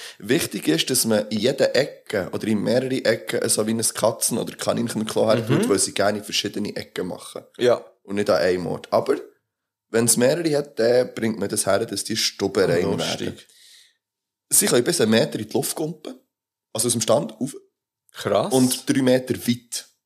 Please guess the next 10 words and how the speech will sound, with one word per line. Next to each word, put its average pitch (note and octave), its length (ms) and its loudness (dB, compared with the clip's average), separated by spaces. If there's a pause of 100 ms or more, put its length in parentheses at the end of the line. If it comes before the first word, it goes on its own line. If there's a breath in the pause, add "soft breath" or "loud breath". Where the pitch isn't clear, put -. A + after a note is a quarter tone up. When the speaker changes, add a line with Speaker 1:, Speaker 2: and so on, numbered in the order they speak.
(260)
Speaker 2:
Puh. E4 460 4
Speaker 1:
Wenn A2 160 4
sie A2 120 0
so, G#2+ 300 4
sie - 140 0
sind A#2+ 120 4
ja A2 60 2
wahnsinnig A#2 320 2
schreckhaft. - 800 -2
Speaker 2:
Mhm. G#2+ 380 -10